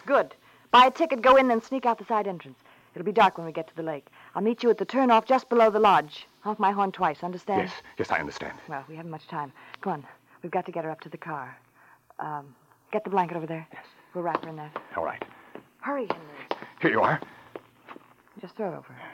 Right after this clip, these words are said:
Speaker 2: There. Ready?
Speaker 1: All right.
Speaker 2: We'll go right up the steps. What's that?
Speaker 1: I don't know. Something crashed through the window.
Speaker 2: Quick, back onto the stairs.
Speaker 1: Hurry.
Speaker 2: Get down.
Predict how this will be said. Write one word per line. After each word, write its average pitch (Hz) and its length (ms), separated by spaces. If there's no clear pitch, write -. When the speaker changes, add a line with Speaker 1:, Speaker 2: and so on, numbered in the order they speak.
Speaker 2:
There. 87 220
Ready? 135 240
Speaker 1:
All 147 100
right. - 180
Speaker 2:
We'll 95 200
go 156 160
right 151 160
up - 180
the - 80
steps. - 400
What's - 140
that? 147 240
Speaker 1:
I 202 60
don't 226 100
know. 262 140
Something 208 180
crashed 220 260
through 196 80
the 190 80
window. 190 240
Speaker 2:
Quick, - 160
back 165 180
onto 147 140
the 143 80
stairs. - 300
Speaker 1:
Hurry. 277 300
Speaker 2:
Get 143 100
down. 170 280